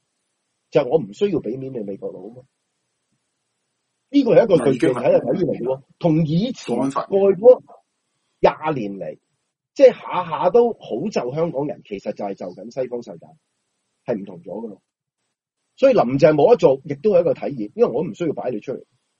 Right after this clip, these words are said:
Speaker 1: 我寧願擺一個，即係李家超，係表面上同埋實際上都係強硬嘅，就係我如一手，我要同你打嘅時候，我都會係強硬嘅。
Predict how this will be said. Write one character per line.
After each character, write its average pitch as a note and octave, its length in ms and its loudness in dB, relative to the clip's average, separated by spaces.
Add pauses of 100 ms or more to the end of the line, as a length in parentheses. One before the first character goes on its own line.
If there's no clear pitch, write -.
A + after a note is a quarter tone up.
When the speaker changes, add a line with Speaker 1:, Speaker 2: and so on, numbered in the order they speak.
(300)
Speaker 1:
我 C3 120 -2
寧 G2 60 -2
願 B2 180 -8
擺 A#2+ 200 -4
一 D3+ 40 -2
個， A2 280 -4 (120)
即 D3 80 -6
係 A#2 40 -4
李 F#2+ 140 -10
家 G#2+ 200 -8
超， G#2+ 260 -12 (1300)
係 A#2+ 140 -8
表 C#3 300 -4
面 A2+ 280 -4
上 F2 300 -10 (240)
同 E2 80 -18
埋 E2+ 80 -16
實 - 180 -16
際 G2+ 180 -10
上 F2+ 220 -14
都 B2+ 80 -6
係 G2+ 160 -6
強 - 80 -20
硬 - 560 -20
嘅， - 20 -20 (840)
就 A2+ 120 -10
係 G2 100 -4
我 G#2 100 -2
如 F#2+ 60 -10
一 G#2+ 160 -6
手， - 300 -16 (680)
我 G2+ 140 -8
要 G#2 100 -8
同 E2+ 160 -14
你 F#2 60 -12
打 F2+ 100 -16 (140)
嘅 F2 100 -8
時 - 120 -20
候， C#2+ 200 -20 (160)
我 D#2 240 -14
都 B2+ 140 -4
會 G2 260 -8 (880)
係 E2+ 120 -14
強 - 180 -20
硬 - 80 -20
嘅。 - 200 -20